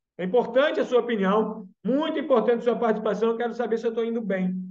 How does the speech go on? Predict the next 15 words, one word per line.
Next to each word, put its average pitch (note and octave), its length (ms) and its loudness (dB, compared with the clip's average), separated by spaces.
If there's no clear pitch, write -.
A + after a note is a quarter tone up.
E F#3 80 -4
é G3 60 4
você G3+ 300 2
que A3 100 -8
me A3+ 100 -4
avalia. G#3+ 580 -4
Eu F3+ 220 -6
faço B3+ 480 0
esse G#3+ 160 -2
conteúdo A3+ 360 2
pra B3+ 140 2
você. A#3+ 480 -4
Se B3 160 -6
você C#4 100 -6
estiver C4 220 0